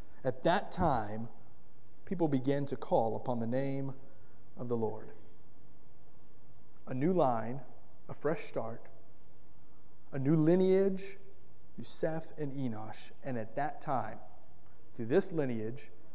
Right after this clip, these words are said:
through God working in a way different from what Adam and Eve would have expected, at that time, people began to call on the name of the Lord. It's gonna be Seth's line in chapter five that produces Noah, the one who,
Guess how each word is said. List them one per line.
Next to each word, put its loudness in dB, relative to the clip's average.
through 0
God 4
working 4
in 2
a 4
way 4
different 0
from -2
what 2
Adam 2
and 0
Eve 0
would 0
have 0
expected, -2
at -2
that 0
time, 0
people 0
began -2
to -2
call -2
on 0
the 0
name 0
of 0
the 2
Lord. -2
It's -2
gonna 4
be 2
Seth's 2
line 2
in 0
chapter 0
five 0
that -2
produces -2
Noah, 0
the 6
one 6
who, 6